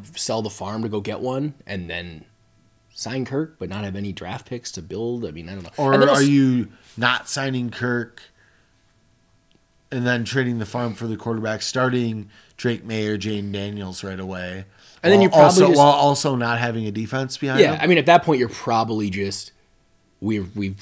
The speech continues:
Speaker 1: sold everything for the quarterback, and we're starting from scratch. We're gonna build from here, you know, like, which if you hit on the quarterback, then I guess it's all worth it to sacrifice a year or two, basically, if you're gonna give away future picks. But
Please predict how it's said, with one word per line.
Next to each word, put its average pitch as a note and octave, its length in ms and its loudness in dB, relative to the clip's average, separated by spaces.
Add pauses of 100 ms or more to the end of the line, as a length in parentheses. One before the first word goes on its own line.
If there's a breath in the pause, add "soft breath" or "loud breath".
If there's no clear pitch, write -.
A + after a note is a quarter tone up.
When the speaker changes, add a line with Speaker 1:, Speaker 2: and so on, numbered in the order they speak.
(140)
Speaker 1:
sold B2 280 0
everything B2 320 0
for A#2 100 -6
the A2 80 -4
quarterback, A2+ 720 -4
and E2+ 360 -14
we're F2 280 -10
starting F#2+ 300 -8
from F#2 120 -12
scratch. - 440 -16 (120)
We're E2+ 260 -12
gonna F2 200 -12
build F#2+ 380 -6
from F#2+ 180 -10
here, - 340 -18
you G2 100 -10
know, F2 120 -8
like, E2 200 -12 (280 soft breath)
which D#3+ 220 4
if C#3+ 100 2
you C#3 80 4
hit F#3 140 6
on F3+ 60 6
the E3+ 80 2
quarterback, C#3+ 600 2
then F#2+ 200 -6
I F2 80 -8
guess G#2 200 -8
it's G2 100 -8
all G2 140 -4
worth G2+ 180 -6
it G#2 140 -6
to G2 80 -10
sacrifice G2+ 500 -8
a G2+ 60 -8
year G#2+ 420 -6
or D#2+ 200 -14
two, G2+ 260 -8
basically, G2+ 420 -6
if G2 80 -8
you're F#2 100 -10
gonna F2+ 120 -10
give F#2 160 -8
away F2 160 -10
future G2 320 -10
picks. G#2 260 -12
But D#2+ 220 -14